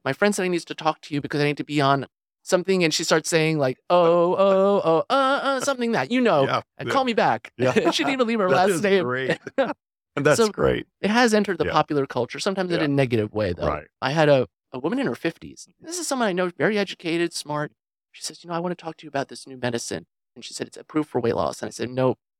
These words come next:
Speaker 1: I said, "That one was approved this summer, but it's
Speaker 2: Right.
Speaker 1: for diabetes." She said, "No, no, it's for weight loss. Because on my TikTok, I saw a video about it."
Speaker 2: Oh, and TikTok is absolutely, you know, Doctor Google.
Speaker 1: Yeah, and I said,
Speaker 2: So,
Speaker 1: "I've been
Speaker 2: yeah.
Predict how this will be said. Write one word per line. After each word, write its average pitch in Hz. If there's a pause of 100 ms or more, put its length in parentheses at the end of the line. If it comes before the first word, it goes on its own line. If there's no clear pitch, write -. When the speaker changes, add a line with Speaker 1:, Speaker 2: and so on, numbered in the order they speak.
(500)
Speaker 1:
I -
said, 127
"That 131
one 120
was 123
approved 123
this 113
summer, 113
but 113
it's -
Speaker 2:
Right. -
Speaker 1:
for 127
diabetes." 113
She -
said, 151
"No, 170
no, 180
it's -
for 131
weight 151
loss. - (240)
Because 147
on 143
my 131
TikTok, 120 (380)
I -
saw 160
a 131
video 160
about 98
it." -
Speaker 2:
Oh, 120
and 107
TikTok 127
is 90
absolutely, 107
you 107
know, 95
Doctor 104
Google. 101 (120)
Speaker 1:
Yeah, 208
and 139
I 147
said, -
Speaker 2:
So, 175
Speaker 1:
"I've 165
been 175
Speaker 2:
yeah. -